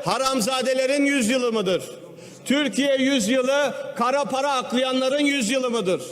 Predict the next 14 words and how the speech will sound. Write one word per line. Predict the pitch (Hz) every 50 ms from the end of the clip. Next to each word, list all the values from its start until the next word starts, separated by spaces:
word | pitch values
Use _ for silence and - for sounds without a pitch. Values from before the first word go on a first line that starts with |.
| - - - - - - - - - - -
Türkiye | 240 277 302 269 - - 254 269 269 254
yüzyılı | 254 254 277 277 233 190 233 269 254 254 262 285 294 285 - - - - - - -
imardan | 220 226 262 262 247 262 262 262 262 233 220 277 285 285 277 254 202 190
büyük | 220 247 269 277 285 277 220 277 -
devasa | 214 233 247 254 254 254 254 - - 277 277 269 233
rant | 240 262 277 285 -
sağlayanların, | - 277 269 262 262 254 247 240 233 233 220 226 220 214 202 175 139 - - - - - - - - - - - -
kentini | - - 240 247 262 247 190 269 277 285 285
parsel | 233 185 233 247 254 254 240 269 285 277 277 -
parsel | - 262 262 240 190 - 262 262 240
fetöcülere | - 247 254 254 262 277 214 214 254 262 262 262 269
satanların | - - 254 247 - 262 262 262 262 262 262 294 294 277
yüzyılı | 269 254 202 185 240 233 220 208
mıdır? | 208 190 156 151 -